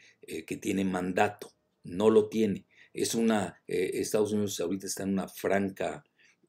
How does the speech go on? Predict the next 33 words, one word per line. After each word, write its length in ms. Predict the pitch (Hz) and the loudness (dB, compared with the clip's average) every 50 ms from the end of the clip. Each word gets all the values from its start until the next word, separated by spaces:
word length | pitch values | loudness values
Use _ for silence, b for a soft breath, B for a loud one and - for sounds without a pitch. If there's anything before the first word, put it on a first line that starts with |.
| _ - - 92 | _ -12 -8 -6
ah, 560 | 85 80 78 78 76 71 78 78 - - - _ _ _ _ | -6 -4 -4 -4 -6 -6 -8 -10 -12 -14 -18 _ _ _ _
pues 160 | - - 147 - | -4 -2 2 4
yo 100 | - - | 4 6
diría 220 | 160 135 131 143 | 8 8 8 8
una 140 | 147 147 135 | 6 6 4
situación 680 | - - - - 107 92 - - - 101 98 104 101 - _ _ | 2 0 0 0 -2 -2 0 0 0 2 0 0 -2 -8 _ _
muy 220 | - 90 104 113 110 | -4 0 0 2 4
delicada. 720 | 110 98 - - - - - 87 78 71 - 80 - _ - b b b b b b _ - | 4 2 2 0 -6 -8 -6 -4 -4 -4 -6 -10 -14 _ -20 b b b b b b _ -6
Eh, 360 | - 92 90 87 87 87 87 87 | 0 4 6 6 8 8 6 4
n-, 360 | 90 98 - 98 98 98 - - _ _ _ - | 2 -4 -8 -6 -6 -6 -8 -8 _ _ _ 0
hay 160 | - 123 123 | 2 4 4
una 180 | 135 143 127 - | 6 4 4 4
palabra 300 | 113 107 110 113 117 113 | 6 6 6 6 6 4
en 80 | 104 | 4
alemán, 600 | 98 92 90 87 90 95 98 95 92 92 95 95 - _ _ _ _ _ _ _ | 4 2 0 0 0 0 0 0 0 -2 -4 -6 -8 _ _ _ _ _ _ _
eh, 180 | - 90 82 - | -14 -14 -12 -8
que 100 | - 95 | -6 -2
se 120 | - 107 | 2 2
llama 200 | 101 98 98 92 - | 2 2 2 0 -2
Schadenfreude, 1120 | - - - 113 107 107 110 104 104 101 - - 117 113 110 110 101 95 - - - _ _ _ _ _ _ _ _ - | -4 -2 2 2 4 4 4 2 0 -2 2 6 10 10 10 10 8 4 -4 -8 -10 _ _ _ _ _ _ _ _ -14
Schadenfreude, 1000 | - - - 113 98 101 101 98 95 90 - - 101 104 98 90 - - - b b b b b b b | -8 0 4 4 4 6 4 2 0 0 -2 0 2 4 4 4 2 -2 -12 b b b b b b b
eh, 240 | - - 104 101 98 | -2 0 0 0 0
que 160 | - 113 113 | 2 4 6
es 160 | 113 - - 110 | 6 6 6 6
el 160 | 98 95 - | 6 4 2
placer 560 | - 113 101 92 - - - 110 107 107 107 | 0 0 0 2 2 4 6 8 8 6 6
que 180 | - 107 101 90 | 2 0 0 2
da 380 | 98 92 90 87 87 - - _ _ _ _ _ _ | 2 2 2 0 -2 -6 -12 _ _ _ _ _ _
el, 680 | - - 85 82 85 82 80 80 80 78 78 78 78 - | -6 0 2 2 2 2 0 -2 -4 -4 -4 0 2 4
eh, 300 | 76 76 76 - - - | 4 4 4 2 0 -2
el 80 | 98 | -2
malestar 460 | 87 87 87 - - - - 92 92 92 | -2 -2 -2 -2 -2 0 2 2 2 2
ajeno. 360 | 87 - 107 104 95 - | 2 4 4 4 4 2